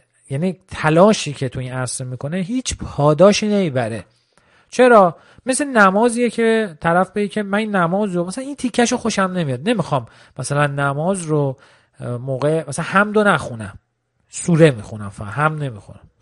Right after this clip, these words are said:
خب این دیگه فایده نداره. این یک پکی هست که کامل انسان باید اجرا کنه، یعنی وظایفی که اسلام قرار داده، چه زن مرد هم از طرف دیگه، اینو باید همشو انسان یک جا انجام بده. نمیشه بگه یه تیکشو انجام می‌دم، یه تیکشو انجام نمی‌دم.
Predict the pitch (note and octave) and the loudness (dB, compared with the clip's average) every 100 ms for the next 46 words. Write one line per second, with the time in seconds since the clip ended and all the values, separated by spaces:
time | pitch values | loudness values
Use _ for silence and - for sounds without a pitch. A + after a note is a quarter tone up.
0 | - A3+ B3+ A#3 A3+ G#3 F3+ A3+ E3+ C3 | -16 -10 -8 -4 2 4 4 4 2 0
1 | G#2+ - _ - _ _ _ _ _ - | -6 -10 _ -20 _ _ _ _ _ -8
2 | D4+ D#4 D4+ D4 - - A3+ B3+ C4+ B3+ | -4 0 2 0 -4 -4 -4 -4 -4 -2
3 | B3+ - - - E3 E3+ F3+ B3+ F3+ C#3 | -2 -2 -4 0 0 2 2 2 0 0
4 | C#3+ C#3 C3+ B2+ B2+ A2+ C3 A#2+ B2+ A#2 | 0 2 2 2 -4 0 0 0 -2 -4
5 | G#2 G#2 D3+ D#3+ C#3 B2+ C3+ D#3+ G3 F#3 | -8 -4 -4 2 2 2 0 0 -2 -4
6 | D3 C3+ - C3+ E3 C#3+ A2 _ _ - | -4 -4 -4 2 4 4 -2 _ _ -8
7 | A#2+ B2+ B2+ A#2+ A#2+ A2+ D3 - E3+ D#3+ | -4 0 0 -2 -4 -2 -2 0 -2 0
8 | D3 D#3 F#3 F3 D#3 F3 F3 D#3 - B2 | 2 2 2 2 2 2 0 -4 -4 -6
9 | B2 A#2 B2 C#3+ G#3 A#3+ C4+ A3 A3 B3 | -6 -6 -10 -6 -6 -4 -2 4 4 4
10 | - _ _ - F#3 A#3 B3+ F#3 D3+ F#3 | -4 _ _ 0 4 4 4 -2 -2 -2
11 | G#3 G#3 _ _ _ B2+ C#3+ D3 C#3+ E3+ | -2 -4 _ _ _ -2 0 0 2 6
12 | G3+ C#3+ B2+ B2+ B2 A#2 C#3+ A#3+ G3+ F3 | 6 6 2 2 0 -2 0 0 2 0
13 | F3 F#3 G3 F3+ F3 F#3+ E3+ D3+ E3 F#3 | 4 4 2 2 2 4 0 2 0 0
14 | F#3+ G3+ F#3 F#3+ F3 E3 D#3+ C3 B2 C#3 | 0 0 0 -2 0 0 0 -2 -2 -2
15 | C3+ A#2 G2+ | -4 -6 -10